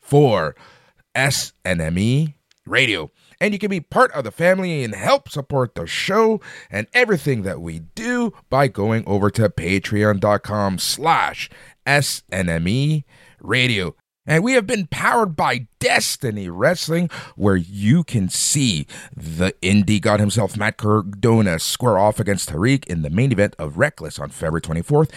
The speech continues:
in the Oshawa, in Oshawa at the Children's Arena. This is sure to be a match for the ages when two of the very best competitors going today meet in the ring. You can get two G A tickets for only fifty dollars. And for fans looking to attend both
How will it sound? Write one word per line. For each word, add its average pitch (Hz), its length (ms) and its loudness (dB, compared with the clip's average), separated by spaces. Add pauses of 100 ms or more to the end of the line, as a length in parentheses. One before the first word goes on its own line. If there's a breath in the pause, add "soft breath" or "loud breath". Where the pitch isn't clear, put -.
(180 loud breath)
in 247 180 2
the 220 180 -4
Oshawa, 139 520 2
in 202 180 2
Oshawa 139 520 0 (220 loud breath)
at 104 160 -2
the 107 100 0
Children's 120 640 -2
Arena. 127 480 4 (260 loud breath)
This - 140 -8
is 87 80 -4
sure 87 200 -2
to 87 100 2
be 85 100 -2
a 80 80 0
match 87 300 0
for 95 120 -2
the 90 140 -4
ages 95 380 -2
when 78 160 -6
two 123 240 0
of 113 80 2
the 92 60 -2
very 107 200 0
best 110 400 -4
competitors 113 760 -4 (100)
going 165 380 0
today 170 500 2 (380 loud breath)
meet 139 420 -4 (140)
in 87 160 -2
the 104 100 0
ring. 95 300 0 (140)
You 95 100 -8
can 98 100 -2
get 87 220 -4
two 214 180 4
G 220 260 0
A 220 60 -2
tickets - 340 0
for - 240 -4
only 175 220 2
fifty 143 520 -2
dollars. 131 440 0 (240 loud breath)
And 95 160 -2
for 95 80 -4
fans 104 420 -2
looking 104 260 0
to 104 180 4
attend 104 460 0
both 160 380 2